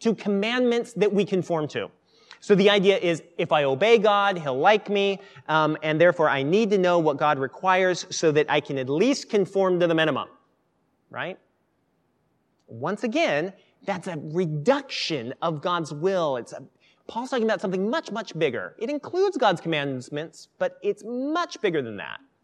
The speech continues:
Look back at verse nine.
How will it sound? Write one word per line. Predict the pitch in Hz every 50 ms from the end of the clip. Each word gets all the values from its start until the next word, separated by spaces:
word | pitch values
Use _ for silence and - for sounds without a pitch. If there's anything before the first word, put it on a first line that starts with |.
| _ _ _ _ _ _ _ _ _ _ _ _ _ _ _ _ _ _ _ _ _ _ _ _ _ _ _ _ _ _ _ _
Look | - 175 214 214 214
back | 202 190 175 -
at | 151
verse | 139 143 135 - -
nine. | 131 113 98 82 69 64 60